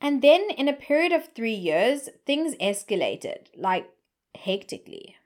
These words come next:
In February of twenty twenty, Thabo allegedly proposed to her. As I mentioned, she was married, but it is unclear at which point the two decided to go their separate ways, as according to Ground Up News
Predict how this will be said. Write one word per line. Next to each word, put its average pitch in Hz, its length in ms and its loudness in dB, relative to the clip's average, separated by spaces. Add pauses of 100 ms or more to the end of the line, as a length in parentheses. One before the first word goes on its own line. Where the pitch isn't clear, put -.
In 320 220 2
February 294 420 4
of 349 120 2
twenty 233 320 -4
twenty, 240 640 -2
Thabo 269 420 2
allegedly 196 520 0
proposed 180 560 -6
to - 100 -10
her. - 320 -12
As 330 180 4
I 453 140 4
mentioned, 208 560 0
she - 180 0
was 240 380 4
married, 185 640 -2
but 262 200 6
it 269 160 2
is 294 140 0
unclear 277 420 2
at 214 100 -6
which 196 260 0
point 214 540 -4
the 220 80 -8
two 240 340 -4
decided 196 460 0
to - 80 -14
go 180 220 -2
their 175 160 -2
separate 170 420 -6
ways, - 460 -2
as 311 340 8
according 320 480 2
to 370 100 0
Ground 214 380 4
Up 190 240 0
News 196 480 -4